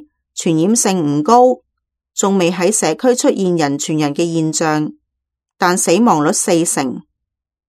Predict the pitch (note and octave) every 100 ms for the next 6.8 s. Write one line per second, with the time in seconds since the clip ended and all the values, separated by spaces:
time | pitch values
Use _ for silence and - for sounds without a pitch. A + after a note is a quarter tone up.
0 | - C#4+ - D#3+ E3+ F#3 F3+ F3+ D#3 -
1 | E3 E3 D3+ F3 A#3+ G3+ F3 D#3+ D#3+ D3+
2 | C3+ C#3+ - _ _ _ _ _ - F3
3 | E3+ B3+ D4 G3 G#3 G3 - G#3+ B3+ B3+
4 | A#3 _ _ _ _ _ _ _ _ _
5 | - D4 D#4 D#4+ D#4+ E4 A3+ B3 B3+ -
6 | D4+ D4 F3+ G#3+ A3+ D3 G#3